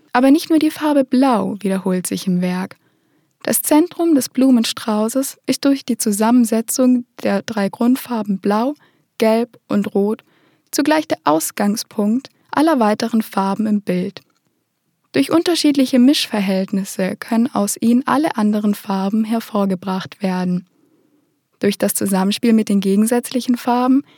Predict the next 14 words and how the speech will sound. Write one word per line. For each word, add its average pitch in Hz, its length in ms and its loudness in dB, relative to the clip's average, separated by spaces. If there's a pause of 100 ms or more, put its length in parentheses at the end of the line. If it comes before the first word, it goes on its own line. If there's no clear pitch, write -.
(280)
treten 320 380 2
die 208 100 2
roten 247 440 -2
Rosen 214 500 -2 (400)
weit 233 320 2
vor 196 220 -2
das 190 220 -4
dunkelgrüne 208 640 0
Blattwerk 214 580 -2 (600)
und 208 160 4
dominieren 220 540 4
in 196 100 -2
ihrer 196 220 -2
Farbigkeit. 190 840 -6